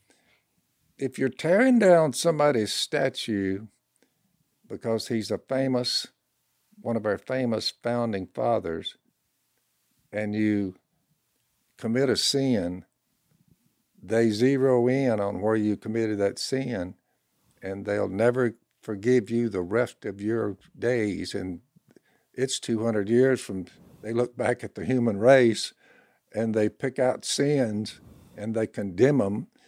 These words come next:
They ostracize 'em, they shame 'em, they, they, they accuse 'em, but they never forgive 'em. So I just said, "Well, let's see."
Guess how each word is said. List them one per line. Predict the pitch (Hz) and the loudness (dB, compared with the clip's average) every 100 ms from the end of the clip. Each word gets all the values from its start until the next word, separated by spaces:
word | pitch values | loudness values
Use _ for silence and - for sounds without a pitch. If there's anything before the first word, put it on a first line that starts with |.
| - - - | -20 -20 -16
They | 113 113 113 | 4 6 6
ostracize | 110 131 - 139 120 135 127 127 117 | 6 4 2 -2 2 6 8 6 6
'em, | 127 120 | 4 6
they | 98 | 6
shame | - - 120 127 127 | 6 4 6 6 6
'em, | 135 139 | 4 4
they, | 107 110 101 | 6 6 4
they, | 101 107 107 104 | 2 4 6 6
they | 101 104 | 6 6
accuse | 95 92 - 123 127 127 | 4 2 2 4 6 4
'em, | 131 185 - _ _ _ _ _ _ _ _ | 2 -2 -8 _ _ _ _ _ _ _ _
but | - 123 - | -2 0 2
they | 123 | 2
never | 117 139 151 147 | 4 4 4 0
forgive | - 117 127 135 | 0 0 2 2
'em. | 80 73 - _ _ _ _ _ _ _ _ _ _ _ | -2 -12 -20 _ _ _ _ _ _ _ _ _ _ _
So | - 120 | -4 2
I | 117 | 4
just | 143 139 110 | 4 4 2
said, | - 117 92 | 4 4 4
"Well, | 95 139 170 190 - _ _ _ | 6 6 6 4 -6 _ _ _
let's | 147 156 - | 0 2 2
see." | - 135 95 | 6 6 6